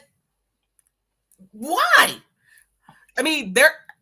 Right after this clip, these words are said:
obviously we have different, like, they're not, we don't have the answer to that, but, like, it's just the, why? Like, there was no, there was no, like, impending danger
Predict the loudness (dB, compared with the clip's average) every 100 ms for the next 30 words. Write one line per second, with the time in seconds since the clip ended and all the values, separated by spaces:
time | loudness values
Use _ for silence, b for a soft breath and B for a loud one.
0 | _ 4 6 6 0 -8 -8 -6 -6 -6
1 | -10 -10 -12 -8 -6 -6 -8 -8 -4 -4
2 | -4 -4 -6 -6 -8 -10 -10 -10 -8 -8
3 | -10 _ -8 -8 -6 -6 -4 -4 -4 -6
4 | -16 _ _ _ _ _ _ _ _ _
5 | _ -20 -4 2 2 2 -4 -4 -2 -4
6 | -2 -4 -6 -10 _ _ _ _ _ _
7 | _ -8 -2 0 -2 -4 -8 -14 _ _
8 | _ _ _ _ _ _ _ _ _ -2
9 | -2 -6 -4 -2 -2 0 -4 -4 -10 -8
10 | -10 -8 -6 -4 -4 -4 -6 -6 -10